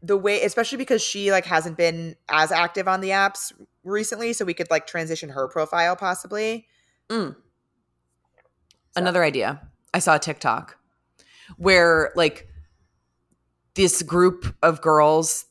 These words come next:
Speaker 2: like, three girls who live together, plan a date for the same night and then all agree to meet up. Like,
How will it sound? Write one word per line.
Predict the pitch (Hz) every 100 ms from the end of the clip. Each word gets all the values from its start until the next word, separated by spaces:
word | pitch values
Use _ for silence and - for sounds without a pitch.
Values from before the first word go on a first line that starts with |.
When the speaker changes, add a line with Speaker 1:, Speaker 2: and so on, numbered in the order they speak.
| -
Speaker 2:
like, | 160 -
three | 160 151
girls | 147 143 143
who | 147
live | 135
together, | - 156 156 165
plan | - 147 139
a | 139
date | 135 135 147 - -
for | 156
the |
same | 135 143 131 131 127 131 _ _ _ _ _
night | 156 131 131 202 - _ _ _ _ 190 _
and | 180 175
then | 160 151 151 -
all | 156 156
agree | 156 147 151
to |
meet | 147 147 139
up. | 131 147 - - _ _ _ _ _
Like, | 165